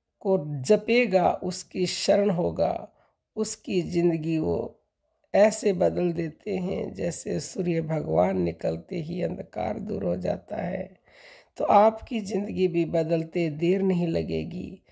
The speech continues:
प्रतिदिन ऐसा करते हुए सोएं और रात भर परमानंद में रहें, क्योंकि जब ऐसा आप स्वप्न देखते हुए सो जाएंगे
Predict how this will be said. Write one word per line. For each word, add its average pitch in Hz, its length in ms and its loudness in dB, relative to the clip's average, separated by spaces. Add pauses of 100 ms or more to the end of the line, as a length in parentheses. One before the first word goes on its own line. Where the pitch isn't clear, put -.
(280)
प्रतिदिन 262 640 4
ऐसा 190 320 6
करते 180 440 -6
हुए 170 300 -2
सोएं 180 640 -2 (480)
और 202 140 4
रात 269 680 6
भर 190 320 2
परमानंद 180 840 2
में 185 240 2
रहें, - 640 -2 (540)
क्योंकि 190 280 -2
जब 185 260 4
ऐसा 190 360 4
आप - 300 0
स्वप्न - 520 -6
देखते 226 440 -8
हुए 190 220 0
सो 208 300 -4
जाएंगे - 680 -2